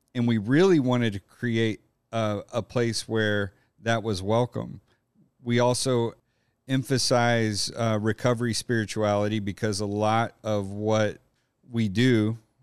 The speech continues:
that's, I think, what attracted us at first to the Enneagram was, wow, that's a whole nother way to see that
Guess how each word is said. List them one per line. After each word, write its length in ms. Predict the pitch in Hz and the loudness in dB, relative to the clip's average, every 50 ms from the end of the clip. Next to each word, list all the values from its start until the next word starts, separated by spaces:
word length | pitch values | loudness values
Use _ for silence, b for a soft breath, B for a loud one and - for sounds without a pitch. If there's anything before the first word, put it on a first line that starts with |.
| _ _ _ _ _ _ _ _ | _ _ _ _ _ _ _ _
that's, 260 | - 120 117 113 - | -2 -2 -2 0 -2
I 100 | 127 117 | -2 -2
think, 240 | 104 117 131 113 98 | -2 -2 -2 -2 0
what 100 | 120 117 | 0 0
attracted 500 | 110 104 - - 117 113 104 - 117 110 | 2 0 0 -2 -2 -2 -2 -4 -4 -4
us 260 | 110 101 92 - 101 - _ _ _ | -4 -2 -2 -4 -6 -8 _ _ _
at 200 | - 117 107 - | -8 -8 -8 -6
first 380 | - - 127 135 127 - - - | -6 -4 -2 -2 -2 -4 -6 -6
to 80 | 113 104 | -6 -4
the 160 | 98 98 95 | -4 -4 -2
Enneagram 680 | 107 120 131 113 95 90 92 95 92 90 92 98 110 113 - _ _ _ _ _ _ _ _ _ - | 0 0 0 0 0 -2 -2 -2 -2 -2 -2 -4 -6 -8 -14 _ _ _ _ _ _ _ _ _ -12
was, 640 | 104 104 107 104 107 104 101 98 98 95 - - b b b b b b b b _ _ | -4 0 2 2 2 2 2 0 -2 -4 -8 -10 b b b b b b b b _ _
wow, 600 | _ - 113 123 131 127 113 101 92 73 80 85 - _ _ _ _ _ _ _ _ _ | _ -10 -8 -6 -4 -2 -2 -2 -4 -4 -6 -10 -16 _ _ _ _ _ _ _ _ _
that's 280 | 87 107 123 147 - - | -4 -2 -2 -2 -2 -2
a 80 | 123 107 | -2 -2
whole 600 | - - - - 113 113 120 127 131 135 135 135 | -4 -6 -6 -4 0 0 2 2 2 0 0 -2
nother 680 | 123 123 123 127 139 143 160 165 151 151 143 135 123 | -2 -2 -2 0 0 0 0 2 2 0 0 0 -2
way 680 | 113 104 110 123 139 147 135 120 113 110 110 117 123 120 - _ _ _ _ _ _ _ _ _ _ _ | -2 -2 0 2 2 2 2 2 2 0 0 -2 -4 -6 -10 _ _ _ _ _ _ _ _ _ _ _
to 180 | - - 127 110 | -6 -4 -2 -2
see 460 | - - - 110 113 113 120 120 117 | -2 -2 -2 -2 -2 0 0 -2 -2
that 500 | 110 104 110 107 107 107 107 107 101 - | -2 -2 -2 0 0 0 -2 -2 -4 -8